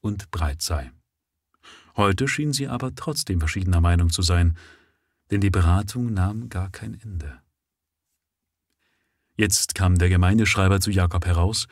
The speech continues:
zog ihn mit sich auf den menschenleeren Hof und sagte, „Herr Austring,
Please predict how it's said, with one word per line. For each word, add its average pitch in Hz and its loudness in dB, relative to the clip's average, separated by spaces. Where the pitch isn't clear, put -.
zog 135 -2
ihn 131 4
mit 135 0
sich - -6
auf 110 -4
den 101 0
menschenleeren 92 2
Hof 95 -6
und 90 -2
sagte, 82 -2
„Herr 123 0
Austring, 165 0